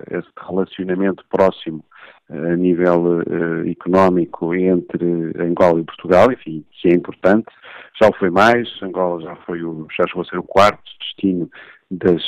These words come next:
exportações portuguesas, eh, entretanto, com a crise económica que o país, eh, atravessa por causa da forte queda, eh, da cotação do petróleo, eh,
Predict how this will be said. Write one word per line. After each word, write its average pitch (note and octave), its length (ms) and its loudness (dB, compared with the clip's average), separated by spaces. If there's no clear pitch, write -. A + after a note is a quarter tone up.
exportações - 720 -10
portuguesas, A2+ 640 0
eh, D#2+ 380 -2
entretanto, E2 600 -4
com F2 280 0
a F#2 80 -6
crise F2 560 -4
económica F2 540 -4
que - 120 -8
o F2 60 -4
país, E2+ 400 -2
eh, E2 640 -4
atravessa F2 580 -2
por - 180 -20
causa E2 360 -2
da D#2 100 -8
forte F2 200 -2
queda, D#2+ 440 0
eh, F2 120 -2
da F2 140 -2
cotação - 380 -4
do F2 100 0
petróleo, E2+ 640 -2
eh, E2 640 -4